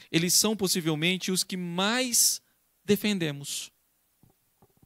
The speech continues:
Eles são os que mais nós defendemos. E vou falar mais uma coisa. Talvez seja aqueles que nós, é, vemos alguns deles até como virtudes. Não todos, mas alguns deles como virtudes.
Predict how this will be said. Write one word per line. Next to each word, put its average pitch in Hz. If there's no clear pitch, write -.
Eles 208
são 254
os 233
que -
mais 233
nós 233
defendemos. 151
E 202
vou 202
falar 240
mais 233
uma 240
coisa. 175
Talvez 202
seja 233
aqueles 220
que 226
nós, 220
é, 185
vemos 214
alguns 226
deles 233
até 240
como 311
virtudes. 226
Não 160
todos, 151
mas 190
alguns 214
deles 233
como 240
virtudes. 214